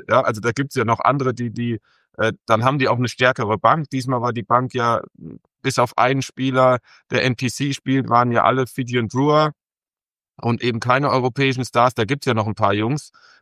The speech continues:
die gerade so im Hinblick auf eine Weltmeisterschaft wahrscheinlich den Kader nochmal verstärken können. Es gibt auch noch, äh,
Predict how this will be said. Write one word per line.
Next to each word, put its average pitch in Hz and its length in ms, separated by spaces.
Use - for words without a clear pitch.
die 110 180
gerade 117 380
so 107 180
im 110 140
Hinblick 123 340
auf 104 140
eine 107 120
Weltmeisterschaft 110 720
wahrscheinlich 110 360
den 101 120
Kader 110 300
nochmal 107 260
verstärken 120 500
können. 117 260
Es - 100
gibt 117 280
auch 104 140
noch, 107 300
äh, 95 560